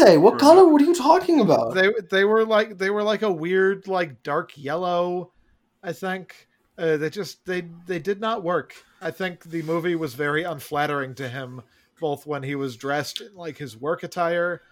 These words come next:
Speaker 1: You
Speaker 3: and then
Speaker 1: got it.
Speaker 3: also when he was running through the street in a dirty bathroom.
Speaker 1: Right. Okay,
Speaker 3: And
Speaker 1: so
Speaker 3: I,
Speaker 1: no, you
Speaker 3: I th-
Speaker 2: I was gonna
Speaker 1: Yeah,
Speaker 2: say
Speaker 1: go
Speaker 3: I
Speaker 1: ahead,
Speaker 3: was gonna
Speaker 1: Mike.
Speaker 3: say, I, I think when you're a big, charming, handsome movie star, like, play to that.
Speaker 1: Mm-hmm.
Speaker 2: I will say to his credit that they did only leave him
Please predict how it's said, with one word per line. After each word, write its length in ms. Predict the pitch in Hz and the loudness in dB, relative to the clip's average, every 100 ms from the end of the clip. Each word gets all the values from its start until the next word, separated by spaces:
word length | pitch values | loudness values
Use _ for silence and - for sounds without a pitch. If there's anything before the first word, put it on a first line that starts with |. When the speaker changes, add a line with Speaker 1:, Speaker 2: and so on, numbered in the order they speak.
| _ | _
Speaker 1:
You 100 | - | -6
Speaker 3:
and 80 | 127 | -4
then 100 | 127 | -2
Speaker 1:
got 40 | - | -2
it. 40 | |
Speaker 3:
also 360 | 147 160 165 151 | -4 -4 -4 -4
when 200 | 156 151 | -6 -8
he 100 | 139 | -8
was 220 | 143 135 | -8 -10
running 280 | 127 139 143 | -10 -10 -10
through 140 | 131 139 | -14 -12
the 100 | 131 | -12
street 280 | - 139 | -10 -10
in 60 | 143 | -10
a 60 | 127 | -12
dirty 240 | 127 127 | -10 -10
bathroom. 360 | 127 120 123 123 | -10 -6 2 2
Speaker 1:
Right. 260 | 117 110 _ _ _ _ - | 2 -2 _ _ _ _ 8
Okay, 160 | 185 196 | 12 12
Speaker 3:
And 60 | |
Speaker 1:
so 100 | 185 | 12
Speaker 3:
I, 40 | 180 | 12
Speaker 1:
no, 100 | 185 | 12
you 200 | 165 165 | 12 8
Speaker 3:
I 60 | 165 | -2
th- 120 | - _ - _ - | -12 _ -20 _ -6
Speaker 2:
I 60 | |
was 80 | 139 | -6
gonna 160 | 143 156 | 2 6
Speaker 1:
Yeah, 180 | 127 110 | 6 4
Speaker 2:
say 260 | 139 123 113 | -4 -8 -8
Speaker 1:
go 100 | - | 0
Speaker 3:
I 20 | 135 | 2
Speaker 1:
ahead, 60 | - | 2
Speaker 3:
was 60 | |
gonna 100 | 98 170 | 0 -2
Speaker 1:
Mike. 80 | |
Speaker 3:
say, 80 | 220 | 0
I, 160 | 240 196 185 | -2 -2 -6
I 60 | 185 | -6
think 280 | 208 190 | -6 -6
when 160 | 214 175 | -6 -4
you're 160 | 175 175 | 0 2
a 60 | |
big, 340 | 160 160 165 151 | 0 -2 -4 -4
charming, 440 | - 165 160 160 | -6 -6 -6 -8
handsome 340 | 143 160 147 151 | -8 -10 -10 -8
movie 240 | 175 180 | -6 -6
star, 460 | 135 151 127 123 131 - _ _ | -8 -8 -6 -6 -10 -14 _ _
like, 300 | 165 147 139 | -8 -6 -8
play 200 | - 196 | -6 -4
to 100 | 175 | -4
that. 280 | 123 113 107 _ - - - | -4 -8 -12 _ -12 -12 -6
Speaker 1:
Mm-hmm. 220 | 131 123 | -4 0
Speaker 2:
I 60 | 127 | 0
will 180 | 139 160 | 0 -4
say 240 | 160 160 | -4 -6
to 180 | 143 160 | -6 -8
his 180 | 156 147 | -8 -10
credit 480 | - 151 131 107 - 110 | -10 -10 -8 -10 -12 -14
that 420 | 113 110 107 107 | -10 -8 -10 -12
they 160 | 113 117 | -12 -10
did 240 | 127 135 | -8 -8
only 220 | 131 127 | -8 -10
leave 260 | 120 123 123 | -10 -10 -10
him 360 | 123 117 110 | -12 -14 -14